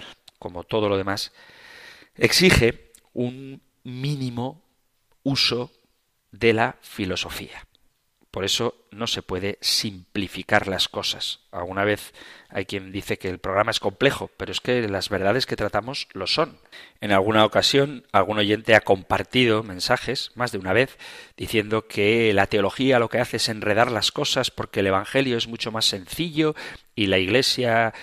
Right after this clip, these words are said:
y los teólogos lo que hacen es volver complejo algo que tendría que ser simple de vivir. Bueno, esto es una visión un poquito simplista, porque no puede haber teología, o sea, no puede haber un inteligencia, una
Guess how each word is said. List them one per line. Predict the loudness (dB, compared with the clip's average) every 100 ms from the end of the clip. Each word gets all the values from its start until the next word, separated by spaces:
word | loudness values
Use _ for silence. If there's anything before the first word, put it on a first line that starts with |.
| -16
y | -6
los | -2 -2 0
teólogos | 2 2 2 -2 -4
lo | -6
que | -4
hacen | -4 -4 -4 -4 -6 -14
es | -4 -2 -2
volver | -4 0 0 0
complejo | -6 -8 -2 -2 -2 -8 -8 -18 -8 4
algo | 4 4 -2
que |
tendría | -6 -10 -4 -4
que | -4
ser | -6 -4 -2
simple | -2 -2 -4 -6
de | -4 -6
vivir. | -10 -14 -16 _ _ _ _ _
Bueno, | -6 -2 -2 -4
esto | -12 -8
es | -10 -10 _
una | -8 -4 -4 -4 -14
visión | -6 -4 0 -2 -4 -16
un | -12
poquito | -12 -10 -10 -6
simplista, | -2 -2 -4 -8 -6 -4 -4 -6
porque | -6 -2 0
no | 0 0
puede | 4 8
haber | 8 8 4
teología, | 0 0 2 2 6 6 4 -2 -20 -20 -18 -20 -12
o |
sea, | -10
no | -4
puede | 2 6
haber | 6 4 -4 -20 _
un | -6 -6 -10 _ _ _ _ _ _ _
inteligencia, | -8 -8 -8 2 4 4 2 2 2 -6 -6 -6
una | -4 -8